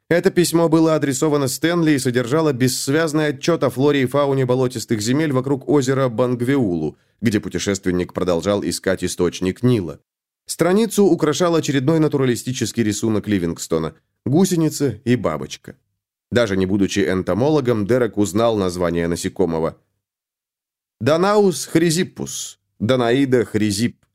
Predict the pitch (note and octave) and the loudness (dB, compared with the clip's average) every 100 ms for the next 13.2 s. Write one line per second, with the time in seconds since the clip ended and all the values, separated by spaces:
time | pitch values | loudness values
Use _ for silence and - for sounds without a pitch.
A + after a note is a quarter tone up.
0 | _ _ _ D3+ D#3 F3 G3 E3+ C3 D#3+ | _ _ _ 0 2 2 2 2 2 4
1 | D#3+ E3+ C3 - _ E2 F2+ - C3 C3+ | 4 0 -2 -10 _ -2 -2 2 2 4
2 | A#2+ A2+ G2 A#2+ A2+ G#2+ G2+ G#2+ G2+ - | 2 2 0 0 2 2 2 0 -2 -2
3 | F#2+ F#2 F#2+ - F2 D#2 D#2 - _ _ | 0 0 -2 0 0 -2 -6 -12 _ _
4 | _ - G2+ D3 C#3 C#3 D3+ C3+ D3 C#3 | _ -2 0 2 4 4 2 2 0 2
5 | D3+ B2+ C#3 C#3+ C3+ C#3+ C#3 B2+ E3+ C#3 | 2 2 2 0 0 2 2 2 0 2
6 | B2+ B2+ B2+ C3 B2+ C#3 B2 D#2+ D#2 D#2 | 0 0 0 -2 -2 0 0 0 -6 -8
7 | - _ _ - G2+ G2+ G#2 F#2 F2 F2+ | -12 _ _ 0 0 2 2 0 0 -2
8 | F#2 G2 C3 A#2+ F#2 F#2+ A2 B2+ B2+ B2+ | 0 2 2 2 0 0 0 0 0 0
9 | C#3 C3+ - F3+ D3+ C#3+ C#3 C3+ C3+ C3 | -2 -2 0 2 2 0 0 -2 -4 -4
10 | - C3+ C3+ D#3+ B2+ - G2+ G2 A2 G#2+ | 0 0 2 0 0 -2 -2 0 -2 0
11 | G#2 G2+ F#2+ G#2+ G#2 A2+ G2+ - G#2 G#2 | 2 0 0 0 0 0 -2 -2 0 0
12 | G#2 G2+ A2 G2+ F#2+ G#2 G2+ A2 A#2+ G#2 | 0 -2 -2 -4 -4 -2 -2 -2 -2 -4
13 | D2+ | -8